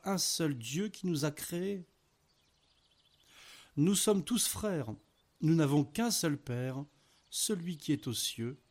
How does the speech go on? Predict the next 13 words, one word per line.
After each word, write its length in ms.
Nous 100
n'avons 300
qu'un 240
seul 240
Maître, 500
le 80
Christ. 600
L'institution 880
divine 440
de 80
l'Église 560
comprend 460
bien 420